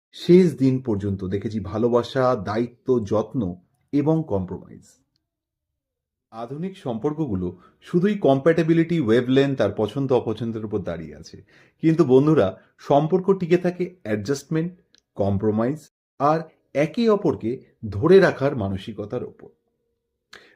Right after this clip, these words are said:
ভালোবাসা মানে একে অপরকে না ছেড়ে থাকা। ভালোবাসা মানে একে অপরকে যে কোনো পরিস্থিতিতে, যে কোনো পরিস্থিতিতে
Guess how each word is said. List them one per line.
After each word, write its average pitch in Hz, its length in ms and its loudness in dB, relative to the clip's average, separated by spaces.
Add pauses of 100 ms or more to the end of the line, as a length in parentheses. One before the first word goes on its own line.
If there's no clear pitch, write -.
(100)
ভালোবাসা 180 640 4
মানে 107 520 0 (460)
একে 156 640 -2
অপরকে 127 680 -2 (240)
না 107 380 0
ছেড়ে 104 320 -6
থাকা। - 340 -20 (1200)
ভালোবাসা 190 640 4
মানে 117 460 -2 (460)
একে 160 680 -2
অপরকে 107 580 -2 (300)
যে 123 400 0
কোনো 226 260 4
পরিস্থিতিতে, 101 640 -2
যে 170 480 -2
কোনো 185 360 0
পরিস্থিতিতে 104 720 -4